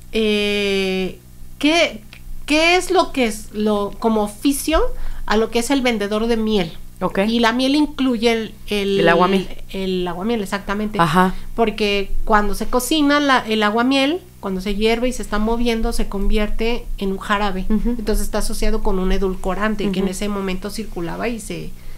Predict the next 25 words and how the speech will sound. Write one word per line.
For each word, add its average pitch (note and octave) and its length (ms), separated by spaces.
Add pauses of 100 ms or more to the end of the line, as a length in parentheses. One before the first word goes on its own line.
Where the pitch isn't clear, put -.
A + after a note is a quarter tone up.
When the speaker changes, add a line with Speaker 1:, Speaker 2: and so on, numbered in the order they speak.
(140)
Speaker 1:
se F3 840 (100)
podía F#3 260
Speaker 2:
Utilizaba. G3+ 500
Speaker 1:
utilizar, G3 200 (380)
¿no? G#3 200
Para F#3+ 200
endulzar. G#3 520
Speaker 2:
Ujú. F#3+ 340
Speaker 1:
Entonces C4 400
él C#4+ 100
dice E4 380 (420)
sobre C4+ 320
el B3+ 80
vendedor B3 500
de C#4+ 280
miel B3+ 420
de B3+ 100
maguey, A3+ 460 (1400)
que A#3 120
también A#3+ 400
vene-, C4 340
vende A#3+ 320
vino B3+ 280
de C4+ 120
tierra A3+ 540